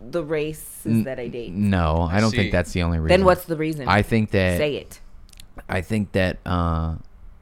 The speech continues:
Speaker 2: I think that when you're in the pods, it might be easy for you to establish connection because, you know, similar to you being on the phone, you're good at that. But when they get a-,
Speaker 1: What?
Speaker 2: but when they get around you in person,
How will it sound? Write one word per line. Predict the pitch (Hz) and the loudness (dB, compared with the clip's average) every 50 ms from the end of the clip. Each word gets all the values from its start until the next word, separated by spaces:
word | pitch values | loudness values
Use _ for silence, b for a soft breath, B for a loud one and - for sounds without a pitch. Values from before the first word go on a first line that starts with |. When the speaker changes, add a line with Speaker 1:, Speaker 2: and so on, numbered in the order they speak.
| - - - - - - - - - - - - | -20 -20 -20 -20 -20 -20 -20 -20 -20 -20 -14 -8
Speaker 2:
I | - 90 | -8 -6
think | - - 107 104 - | -4 -2 -2 -2 0
that | - 87 64 - - | -2 -4 -4 -4 -6
when | - 87 90 87 85 | -2 0 0 0 0
you're | 85 85 90 90 90 90 90 | 0 2 2 4 4 4 2
in | - 92 98 | 2 2 0
the | 101 - | 0 0
pods, | - - - 98 92 87 82 82 80 80 76 - - - - - - - - b b b b b - - - | 0 0 2 4 4 4 4 2 0 -2 -6 -8 -12 -14 -14 -16 -20 -20 -20 b b b b b -20 -12 -4
it | - 90 90 76 80 - - | -2 -2 -2 -2 -6 -4 -2
might | 95 98 90 - | 0 0 0 0
be | - 87 | -4 -6
easy | - - 95 92 85 82 90 87 85 82 | -2 0 0 0 0 0 -2 -2 -2 -2
for | - - 90 | -2 -2 -2
you | 87 87 87 | 0 2 2
to | 87 | 0
establish | 82 80 80 - - - 85 85 85 82 - | 0 0 -2 -4 -4 -4 -2 -2 -4 -6 -8
connection | - - 95 87 82 82 80 - - 82 | -6 -6 -4 -2 -2 -4 -4 -6 -8 -8
because, | 80 80 - 87 82 78 80 80 - - b b b b b b b b b b b b | -6 -6 -6 -4 -6 -4 -6 -8 -14 -18 b b b b b b b b b b b b
you | 196 190 | 0 2
know, | 135 95 85 90 | 4 4 4 4
similar | 98 - - 165 151 131 127 117 | 2 0 0 0 4 4 4 4
to | 107 101 101 104 | 2 0 -2 0
you | 104 113 110 | 4 4 4
being | 98 110 104 95 95 | 6 4 4 4 2
on | 92 87 | 0 0
the | 85 | -2
phone, | - - - 90 85 82 85 87 | -4 -2 0 0 2 2 0 0
you're | 90 95 | 0 -2
good | 92 104 98 87 | 0 0 0 0
at | 85 78 - | 0 -4 -4
that. | 78 76 76 71 - - b b b b b b b b | -8 -6 -6 -8 -10 -14 b b b b b b b b
But | - 92 87 104 101 - - - | -4 4 4 4 4 4 0 -2
when | 87 95 101 104 117 | 0 2 2 4 4
they | 127 135 147 160 147 156 | 2 2 0 0 0 2
get | 147 147 | 2 2
a-, | 151 | 2
Speaker 1:
What? | - - - - | 2 0 0 2
Speaker 2:
but | 113 98 | 2 4
when | 92 104 110 127 | 4 4 4 4
they | 143 156 151 | 4 2 4
get | 143 160 160 | 6 6 6
around | 156 139 143 143 143 147 147 143 | 6 6 6 6 6 6 6 6
you | 135 139 135 127 - - - - - - - | 6 6 6 6 4 0 -6 -14 -14 -6 0
in | 110 113 113 | 0 0 2
person, | 113 - - 131 123 117 - - - 76 64 - | 0 0 0 2 0 0 -2 -4 -6 -4 -4 -4